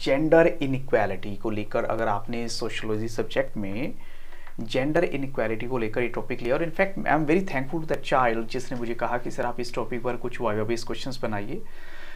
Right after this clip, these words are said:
तो मैंने इस topic को पकड़ा और इस topic में से जितने maximum questions लिए जा सकते हैं, वो सब के सब यहाँ पर आपके सामने रख दिए हैं। तो समझिए, आपका काम काफ़ी easy हो जाएगा, क्योंकि आपकी अपनी तैयारी भी होगी। और साथ में ये भी कहूँगा, आप मुझे मेरे दूसरे चैनल तरन सर vlogs पर भी फॉलो करें, क्योंकि देखो, मुझे अच्छा लगेगा जब,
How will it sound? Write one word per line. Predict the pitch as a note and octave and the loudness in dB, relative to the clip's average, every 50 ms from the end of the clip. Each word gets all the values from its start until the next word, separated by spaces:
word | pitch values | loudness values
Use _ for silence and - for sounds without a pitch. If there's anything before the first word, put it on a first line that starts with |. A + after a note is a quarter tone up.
| - - | -2 -2
तो | D#3+ | 2
मैंने | C#3+ C3+ C3 D3 F3 F#3 F#3 | 6 8 8 8 6 4 2
इस | - - - - - | 2 0 0 2 4
topic | - A#2 - - C3+ - | 4 4 4 2 -2 -2
को | - D3 | -2 -2
पकड़ा | C#3 - A#2+ G2+ - A2+ A2+ B2 | 0 0 0 0 0 0 0 0
और | C3 C3 B2 B2 | 0 0 0 -2
इस | A#2 - | -2 -2
topic | C3 A#2 A2 B2+ A#2 - | -2 -2 -2 -2 -2 -2
में | B2 | -4
से | A2+ - B2+ | -4 -4 -4
जितने | A2 - G#2 - - - D3 E3+ | -4 -4 -4 -4 -2 -2 0 0
maximum | D#3+ C#3+ - - - - D#3 D3 | 0 0 -2 -2 -4 -4 -4 -2
questions | - - C3 - - D#3+ - - | -2 -2 -2 -2 -2 -2 -2 -2
लिए | B2 A#2+ D3+ F3+ | 0 2 2 4
जा | F3 D#3 B2 | 4 6 4
सकते | A2 - A2+ - - | 4 2 0 0 0
हैं, | C3+ | 0
वो | B2+ | 0
सब | B2+ - C#3 C#3 | 0 0 0 0
के | - D3+ | 0 -2
सब | - - C3 B2 B2 - | 0 0 0 0 0 0
यहाँ | G#2+ G#2+ A2+ A2+ - - | -2 0 0 0 0 0
पर | B2 A#2+ | 0 0
आपके | - - G#2+ - - - | 2 0 0 0 -2 -2
सामने | - - B2 G#2+ G#2+ A#2 D#3+ - - - - - - - - - - | 0 0 0 0 0 0 -2 -2 -4 -4 -4 -6 -6 -4 -4 -4 -2
रख | - A#2 A#2 A2 G#2+ | 0 2 2 2 0
दिए | A2 G#2+ G2 G2 | 0 -2 -2 -2
हैं। | F#2+ G2 A2+ | -2 -2 -2
तो | A#2+ | -2
समझिए, | A#2+ - D#3 D3 D#3 F3+ | -2 -2 -2 2 4 4
आपका | D#3+ C#3+ - F3 | 4 4 4 0
काम | - - D#3 D3+ D#3 | 4 6 6 6 8
काफ़ी | - C#3+ C3 - - D#3 C#3 | 8 6 4 4 4 2 0
easy | A#2+ - D3+ D3 | 2 2 4 4
हो | C3 | 4
जाएगा, | B2 B2 A#2 A#2 B2 D3 - - - - - - - - - - | 4 4 4 6 4 4 2 0 -2 -4 -4 -4 -4 -4 -2 0
क्योंकि | - D#3 D3+ F#3 F#3+ | 0 2 4 6 6
आपकी | E3+ E3 - F#3 F#3 | 6 6 6 4 2
अपनी | F3 - F#3+ F3+ | 2 2 2 2
तैयारी | - F3 D#3+ D#3+ D#3 D#3+ E3 | 4 6 8 10 10 8 8
भी | F3 E3 | 6 4
होगी। | E3 D#3+ D#3 D#3+ F3 | 4 4 6 6 6
और | E3+ | 4
साथ | E3+ - F3 E3+ F#3 - | 6 4 4 4 4 2
में | F#3+ F3+ | 0 0
ये | E3+ | 0
भी | F#3 F#3 | 2 2
कहूँगा, | F#3+ F#3 F#3 F#3 F3+ | 4 4 6 8 8
आप | F3+ F#3 | 8 8
मुझे | F#3+ F#3 F#3+ | 6 4 4
मेरे | F#3 F#3 F#3+ F#3 | 4 4 4 4
दूसरे | - - - - - F#3+ F#3 | 4 2 0 0 0 0 0
चैनल | - F3+ F3+ F3+ | 2 2 0 0
तरन | F3+ - D#3 C#3+ D3+ D#3 | 0 2 2 2 2 2
सर | D3+ - F#3 E3+ | 4 6 6 6
vlogs | D3+ C3 A#2 A2 A2+ B2 A#2+ - | 6 4 2 2 2 2 0 0
पर | - - D3 C#3+ | 0 2 2 2
भी | C#3+ F#3 G3+ | 2 0 0
फॉलो | F#3 - B2 A2 G2 | 0 0 0 0 0
करें, | F#2 - - - - - | 0 -2 -4 -4 -4 -2
क्योंकि | - E3 F#3+ G#3 | -2 0 2 2
देखो, | G#3+ G#3 - A3 | 2 2 2 2
मुझे | G3 F#3+ F#3 G3 | 0 2 2 4
अच्छा | F#3+ F3+ - G#3 G3 | 2 2 4 4 4
लगेगा | F#3+ F#3+ F#3 F#3 G3 F#3+ | 6 6 8 8 8 6
जब, | F3 F#3 F#3 - - | 6 6 4 4 2